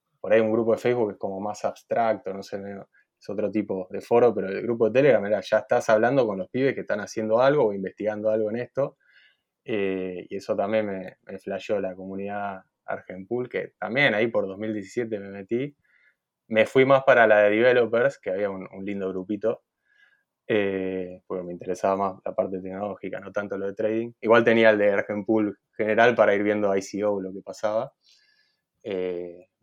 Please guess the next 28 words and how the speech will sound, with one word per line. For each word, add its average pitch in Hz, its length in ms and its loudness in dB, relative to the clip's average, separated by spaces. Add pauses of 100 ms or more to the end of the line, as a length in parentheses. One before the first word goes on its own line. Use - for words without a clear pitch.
pero 98 180 -8
bueno, 113 220 -2
sí, 120 240 -4
también 98 360 -6
ahí 98 100 -4
empecé 101 400 -8
y - 140 -16
vi 101 120 -10
que 92 300 -12
estaban 98 240 -10
organizando 95 480 -10
meetups 110 480 -4
y 92 80 -10
fui 98 300 -10
a, 92 60 -16 (200)
a 104 100 -18
un 98 100 -14
montón. 95 460 -4 (880)
Y 110 120 0
ahí 110 140 8
es 120 60 4
donde 110 260 6
te 104 100 0
decía 104 280 4
la 110 100 10
otra 110 180 8
vez 113 120 6
que 98 200 -8